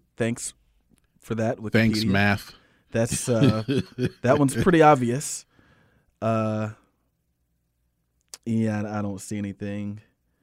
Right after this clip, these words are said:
Speaker 1: I mean, there's stuff, but nothing that relates to anything. Oh, wait, N C, N C T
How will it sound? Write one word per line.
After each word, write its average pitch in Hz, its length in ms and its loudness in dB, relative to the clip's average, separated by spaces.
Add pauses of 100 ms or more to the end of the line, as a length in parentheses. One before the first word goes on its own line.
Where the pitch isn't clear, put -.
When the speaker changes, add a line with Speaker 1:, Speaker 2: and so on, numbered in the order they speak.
(520)
Speaker 1:
I 147 80 0
mean, 151 120 6
there's 160 180 6
stuff, 131 320 2
but 104 160 -6
nothing 104 300 -2
that 98 120 -8
relates 92 300 -12
to 95 100 -10
anything. 98 460 -8
Oh, 190 120 4
wait, 185 340 2
N 143 180 2
C, 160 420 -10
N 135 200 0
C 147 260 -2
T 151 480 -8